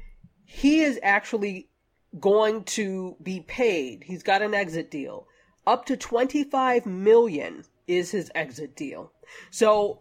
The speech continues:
actually, that twenty-five million is just equi-, is actually equivalent to the four-year deal that he finalized earlier this year with Fox News. So basically, how's this for pull yourself up by your own bootstraps?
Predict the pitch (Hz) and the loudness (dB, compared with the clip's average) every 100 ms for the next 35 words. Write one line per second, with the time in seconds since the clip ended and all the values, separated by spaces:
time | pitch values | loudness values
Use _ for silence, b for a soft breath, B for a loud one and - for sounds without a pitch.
0 | _ 220 320 302 262 214 208 - 220 220 | _ 0 0 0 0 2 0 0 -2 -2
1 | 202 196 175 156 165 196 185 151 139 B | -2 0 0 -2 -2 -2 0 -2 -6 B
2 | B - 185 143 - 175 196 196 - - | B -4 -2 -2 -4 -2 -2 -2 -10 -10
3 | 185 - 220 202 190 - 214 - 214 170 | -10 -2 0 0 -2 0 0 2 -2 -4
4 | - 226 202 185 - 208 185 165 b b | 2 2 2 -4 -6 -4 -4 -8 b b
5 | _ 156 - 220 196 185 180 175 190 175 | _ -8 0 2 4 2 0 -2 -2 0
6 | 160 160 165 185 175 165 156 156 - 165 | 0 -2 -4 -4 -2 0 -2 -2 -4 -4
7 | 160 151 143 147 220 220 165 151 160 135 | -2 -2 -4 -6 0 0 0 -4 -4 -6
8 | 135 143 131 - B B 247 240 311 339 | -8 -12 -12 -14 B B 4 4 6 4
9 | 262 220 170 135 165 - _ _ _ _ | 2 0 -2 -4 -6 -12 _ _ _ _
10 | _ _ _ 170 175 185 170 190 185 156 | _ _ _ -6 -2 0 0 -2 -2 -4
11 | 175 160 147 170 156 147 147 139 139 131 | -4 -2 -4 -4 -4 -4 -4 -4 -4 -8
12 | 135 135 - 135 127 | -10 -10 -8 -8 -8